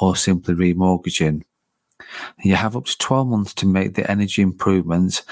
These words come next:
and claim the cashback reward. Kensington has also recently launched a brand new, new build product. It's a new build purchase only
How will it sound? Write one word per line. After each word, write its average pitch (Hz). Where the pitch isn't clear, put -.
and 92
claim 92
the 85
cashback -
reward. 85
Kensington 127
has 107
also 101
recently 95
launched 90
a 90
brand 98
new, 92
new 92
build 87
product. 85
It's -
a 107
new 127
build 135
purchase 104
only 92